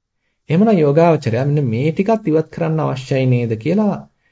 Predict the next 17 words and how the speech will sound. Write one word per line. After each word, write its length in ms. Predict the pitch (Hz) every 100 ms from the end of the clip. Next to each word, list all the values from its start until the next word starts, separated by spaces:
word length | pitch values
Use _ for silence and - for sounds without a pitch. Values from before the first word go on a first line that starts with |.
| _ 131
එක්තරා 340 | 131 147 139
අන්දමක 340 | 131 147 165 170
තව 200 | 143 131
ටිකක් 360 | 131 131 143 143
සියුම්ව 500 | - 165 156 123 98 120 - - _ _ _ _ _ _ _
ඒ 100 | 120
හිත 180 | 120 127
දිහා 300 | 143 147 147
බලන්න 400 | 135 117 110 95 80 - _ _ _ _ _ _ _ _ _ _ _ _ -
එයා 160 | 139
උත්සාහන්ත 480 | 135 127 110 104 104
වෙනවා. 300 | 131 101 - _ _ _ _ _ _ _ _ _ _ _ _ _ _ _ _ _ _ _
අයං 240 | 151 160 170 127
ආසවාති 600 | 139 - 196 202 202 190
යතහ 180 | 156 151
භූතං 380 | 135 131 135 170
අබ්බඤ්ඤාසින්. 720 | 117 107 113 123 98 - 101